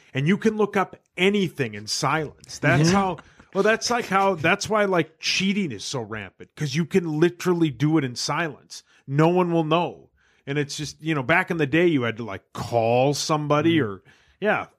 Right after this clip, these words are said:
Speaker 1: e-, everything is, everything is in silence or in private that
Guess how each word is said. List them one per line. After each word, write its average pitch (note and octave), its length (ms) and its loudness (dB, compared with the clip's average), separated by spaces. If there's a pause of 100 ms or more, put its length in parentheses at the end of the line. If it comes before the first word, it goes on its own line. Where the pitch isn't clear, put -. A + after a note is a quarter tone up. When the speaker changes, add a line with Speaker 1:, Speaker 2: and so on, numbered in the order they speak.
Speaker 1:
e-, C#3+ 60 -2 (100)
everything G#3 420 0
is, D3 180 0 (260)
everything G3+ 460 2
is F3 200 0
in D3 140 -2
silence D#3 720 0
or A#2 260 0 (460)
in A#2+ 320 -10 (400)
private C#3+ 920 0
that A#2+ 260 0